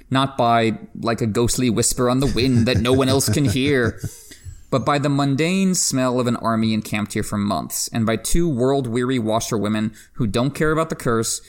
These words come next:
Speaker 1: don't care about the war, and do not care that this particular brat is our protagonist.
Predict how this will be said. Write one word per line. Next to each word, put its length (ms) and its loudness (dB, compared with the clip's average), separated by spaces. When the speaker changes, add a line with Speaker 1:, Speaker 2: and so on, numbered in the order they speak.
Speaker 1:
don't 200 -2
care 200 0
about 200 0
the 60 -2
war, 460 0
and 240 0
do 180 2
not 300 0
care 260 0
that 160 -2
this 160 -2
particular 500 -2
brat 480 -6
is 140 -2
our 140 -2
protagonist. 840 -2